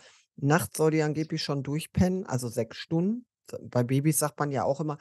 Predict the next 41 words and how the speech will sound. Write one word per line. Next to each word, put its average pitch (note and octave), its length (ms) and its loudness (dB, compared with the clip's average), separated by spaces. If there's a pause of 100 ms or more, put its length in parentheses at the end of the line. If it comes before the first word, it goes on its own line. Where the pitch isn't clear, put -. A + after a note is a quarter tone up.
(160)
„Schläft C3+ 500 0
durch.“ F3+ 380 4 (140)
Und - 100 -10
wenn C#3+ 80 -2
du C#3+ 80 -2
dann C#3 160 -2
nachfragst, D3+ 800 0
ja, D3 320 2
von C3 280 -8
sechs D3 260 -4
bis C3 180 -6
fünf, F#3+ 540 4
so F#3+ 240 2
ungefähr. G#3+ 600 -6 (600)
Ist - 120 -12
für D3 80 -2
mich D#3+ 200 0
kein C#3 220 -4
Durchschlafen. F3 800 -4 (760)
Ich C3+ 300 0
kann D#3 200 4
auch C#3+ 100 2
nachts C#3+ 340 -4
mit C3 120 -6
der C#3 100 0
nicht C#3 180 -8
zweimal C3+ 340 -2
rausgehen D3+ 440 0
vor C3+ 160 -8
die C3 140 -4
Tür, D#3 240 0
die C#3+ 120 -2
Etage C3+ 380 -4
runter, C#3 360 -6
die B2+ 100 -6
kommt C#3+ 240 -12
auf - 80 -12
die - 100 -10
Dachterrasse C3 580 -8
und G#2+ 160 -10
fertig. - 460 -16